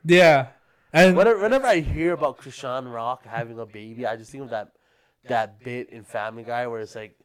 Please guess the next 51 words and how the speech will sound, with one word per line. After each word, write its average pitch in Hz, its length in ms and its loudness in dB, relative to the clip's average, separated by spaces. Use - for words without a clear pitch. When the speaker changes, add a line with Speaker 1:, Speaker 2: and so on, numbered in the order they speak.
Speaker 2:
Britney 135 240 -4
Spears, 123 400 -14
like, 110 100 -20
talking 113 200 -4
on 110 60 -10
the 110 60 -16
phone, 113 200 -16
she's 107 160 -20
smoking, 110 560 -16
holding 110 180 -14
her 110 80 -16
baby, 110 220 -18
she's 123 80 -20
like, 127 180 -16
"Oh, 160 240 -6
yeah." 123 420 -10
So 139 180 -12
<laughs> 143 60 -14
when 165 180 2
she 180 140 -6
dents 131 400 -12
in 143 120 -6
her 131 120 -8
baby's 123 460 -12
head, 123 240 -2
Speaker 1:
Oh, 175 180 6
yeah. 165 220 4
Speaker 2:
and 165 80 -2
starts 143 260 -8
ashing 113 380 -10
the 117 80 -16
cigarette. 117 360 -6
Speaker 1:
Oh, 139 180 2
Speaker 2:
Yeah. 120 80 -4
Speaker 1:
I, 127 40 -6
that's 143 300 -10
a 139 40 -14
Speaker 2:
That's 165 220 -2
Speaker 1:
old 196 100 2
Speaker 2:
what - 20 6
I 160 100 2
think 151 280 -10
when, 131 200 -12
of 120 360 -10
when 117 280 -14
Krishan 120 440 -10
Rock 117 260 -12
has 107 120 -16
a 107 60 -20
kid. 107 260 -14
Speaker 1:
Yeah, 147 140 -4